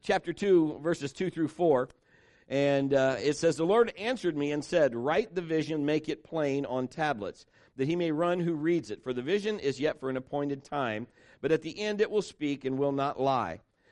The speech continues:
Though it tarries, wait for it, because it will surely come. It will not tarry. Behold the proud. His soul is not upright in him, but the just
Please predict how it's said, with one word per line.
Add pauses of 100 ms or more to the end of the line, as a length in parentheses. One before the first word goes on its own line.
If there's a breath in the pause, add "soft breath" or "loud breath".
(120)
Though
it
tarries,
wait
for
it,
because
it
will
surely
come.
It
will
not
tarry.
Behold (300 soft breath)
the
proud.
His
soul
is
not
upright
in
him,
but
the
just